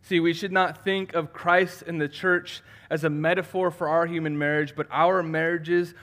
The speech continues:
are a metaphor for the picture of the true marriage. And th-, there's two aspects that I really wanna hit on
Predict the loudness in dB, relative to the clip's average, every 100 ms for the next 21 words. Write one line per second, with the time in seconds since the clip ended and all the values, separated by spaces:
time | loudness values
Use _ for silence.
0 | -6 0 0 0 0 0 -4 -4 -4 -6
1 | -8 -8 -8 -10 -6 -6 -6 -4 -8 -6
2 | -6 -4 -6 -10 -12 -18 -20 _ _ _
3 | _ _ _ _ _ _ _ _ _ _
4 | _ _ _ _ _ -4 0 0 2 0
5 | 0 -4 2 2 2 -2 0 2 2 0
6 | 0 -2 -4 -4 -2 0 -2 -4